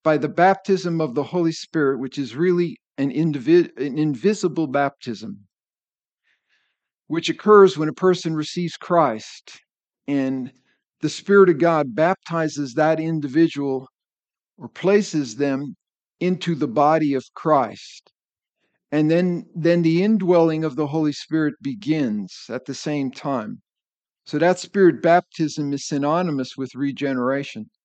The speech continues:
the new life that they received. But it should be easy for everyone to see the inconsistency in having been baptized by the Holy Spirit into the body of Christ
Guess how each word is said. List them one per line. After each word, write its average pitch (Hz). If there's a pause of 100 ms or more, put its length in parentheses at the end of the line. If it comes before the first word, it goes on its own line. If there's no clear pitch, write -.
(300)
the 139
new 143
life 135
that 123
they 127
received. 117 (560)
But 175
it 180
should 226
be 208
easy 208
for 180
everyone 185
to 156
see 185
the 156
inconsistency 147 (960)
in 147
having 170
been 156
baptized 165
by 156
the 143
Holy 156
Spirit 160
into 139
the 131
body 143
of 123
Christ 131